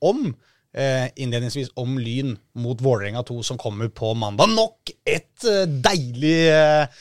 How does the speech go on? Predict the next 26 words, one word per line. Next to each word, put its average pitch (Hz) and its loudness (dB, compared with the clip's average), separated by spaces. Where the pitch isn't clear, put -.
oppgjør 165 0
mellom 165 0
de 160 0
to 175 -2
klubbene, 170 -2
selv 160 2
om 175 0
det 196 2
da 165 0
er 165 -2
Vålerenga 139 -4
to. 151 -10
Og 170 0
derfor, 156 0
Aslak 156 -4
Borgersrud, 160 -4
skal 202 2
du 156 -2
få 196 -2
lov 165 0
til 185 -6
å 180 -2
være 156 2
en 160 -4
slags, 170 -2
eh, 170 0